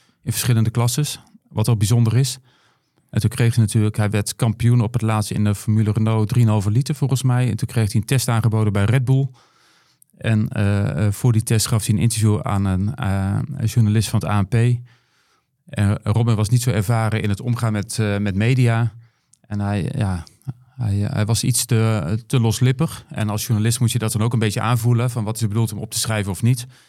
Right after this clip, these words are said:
Maar Robin die zei iets in de trant van, eh, "Bij Red Bull behandel-, behandelen ze coureurs als, eh,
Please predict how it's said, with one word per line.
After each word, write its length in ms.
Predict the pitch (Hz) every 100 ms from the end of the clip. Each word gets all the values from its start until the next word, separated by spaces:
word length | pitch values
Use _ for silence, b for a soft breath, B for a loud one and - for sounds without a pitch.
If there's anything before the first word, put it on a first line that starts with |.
| b b b _
Maar 180 | - 104
Robin 280 | 107 113 107
die 120 | 104
zei 380 | 95 110 104 104
iets 260 | - 98
in 80 | 107
de 60 | 101
trant 300 | - - 196
van, 320 | 107 104 104
eh, 120 | - 98
"Bij 120 | 95 101
Red 160 | 113
Bull 140 | 107 107
behandel-, 440 | 98 104 107 -
behandelen 440 | 104 98 101 101 101
ze 200 | 101 95
coureurs 440 | 107 101 101 95
als, 280 | 78 90 -
eh, 240 | 95 95